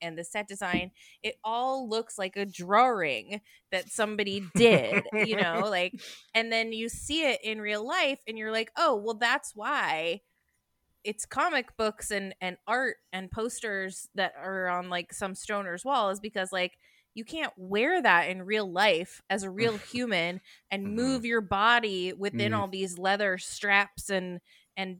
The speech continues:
Speaker 1: and leather diapers." And, um,
Speaker 2: Right, it's not
Speaker 1: like
Speaker 2: like it's historically accurate outfits.
Speaker 1: Right.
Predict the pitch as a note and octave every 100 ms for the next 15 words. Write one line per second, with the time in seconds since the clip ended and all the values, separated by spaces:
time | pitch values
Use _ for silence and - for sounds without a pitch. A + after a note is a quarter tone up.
0 | - G3 F#3+ F3+ F#3 G#3 A3+ F3+ F3 G3
1 | F#3 A#3 - D#3 D#3+ F3 - _ _ -
2 | F#3 F3+ E3+ F3 F3+ - _ _ - G3
3 | F3+ B2+ - - A#3+ G3+ F#3 - G#3 E3+
4 | D#3 - D#3 C3+ - F3+ E3 E3 D#3 C#3
5 | C3+ - B2 D#3+ - B2+ G2+ F#2+ G2+ _
6 | G2+ F2+ - - F#2 G4+ F#4+ C#4 G#3 A#3
7 | C4